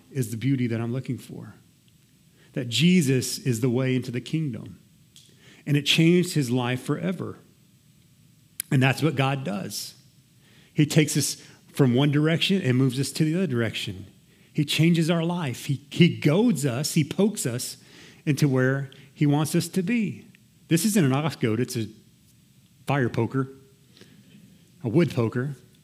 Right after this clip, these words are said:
But I think it's a great example of what, what God does for us. Because, you know, for those of you who have fireplaces or, you know, know how to use this thing,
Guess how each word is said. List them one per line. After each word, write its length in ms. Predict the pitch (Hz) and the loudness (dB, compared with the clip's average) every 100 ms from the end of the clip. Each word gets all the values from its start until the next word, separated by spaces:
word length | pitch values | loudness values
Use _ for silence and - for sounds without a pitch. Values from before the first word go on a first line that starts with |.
| _ _ - | _ _ 0
But 100 | 196 | 2
I 20 | |
think 180 | 269 277 | 4 4
it's 120 | 220 | 4
a 40 | |
great 340 | 147 143 208 254 | 2 2 4 6
example 440 | 156 156 208 190 | 4 4 2 4
of 160 | 151 139 | 2 2
what, 340 | 170 156 - - _ _ _ _ _ _ _ _ _ _ _ _ _ _ - _ _ _ - | 0 0 -4 -18 _ _ _ _ _ _ _ _ _ _ _ _ _ _ -20 _ _ _ -6
what 160 | 170 139 | -4 0
God 240 | 180 185 | 0 2
does 240 | 139 165 - | 2 0 -2
for 160 | 131 | -6
us. 380 | 113 110 - - - _ _ _ _ _ _ _ _ _ _ _ _ _ _ _ _ | -8 -10 -14 -14 -20 _ _ _ _ _ _ _ _ _ _ _ _ _ _ _ _
Because, 440 | 190 196 170 143 - - _ _ _ | 2 4 2 -2 -12 -20 _ _ _
you 100 | 190 | 4
know, 340 | 175 156 160 - | 6 4 0 -6
for 180 | - 180 | -2 0
those 280 | 185 196 165 | 2 0 0
of 100 | 156 | 0
you 80 | 160 | 0
who 40 | |
have 80 | 147 | 0
fireplaces 600 | 143 135 - 131 123 123 | -2 -2 0 -2 0 -2
or, 260 | 120 113 110 - - | -2 -4 -6 -12 -6
you 120 | 127 | -4
know, 140 | 117 | -4
know 200 | 131 127 | -2 0
how 40 | 131 | 0
to 80 | |
use 180 | 110 135 | 0 -2
this 160 | 110 - | -2 -6
thing, 340 | 110 98 101 | -6 -6 -8